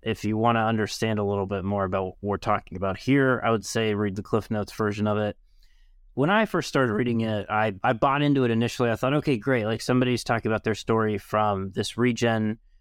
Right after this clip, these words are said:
and they're gonna talk about the struggles growing up here, but they're also gonna start talk about the great people, and it's gonna be really good." And I started reading it, and I was really disappointed because, like,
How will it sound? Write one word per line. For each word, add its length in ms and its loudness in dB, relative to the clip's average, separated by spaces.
and 280 0
they're 80 4
gonna 160 2
talk 200 0
about 180 -2
the 60 -6
struggles 340 2
growing 220 0
up 120 -2
here, 140 2
but 100 2
they're 100 4
also 120 -2
gonna 140 0
start 260 -4
talk 140 -2
about 100 -2
the 80 -6
great 220 -4
people, 640 2
and 60 2
it's 120 -6
gonna 140 0
be 80 0
really 200 0
good." 360 2
And 460 -6
I 40 2
started 240 2
reading 260 2
it, 160 2
and 80 0
I 60 2
was 120 0
really 140 2
disappointed 640 0
because, 480 0
like, 260 0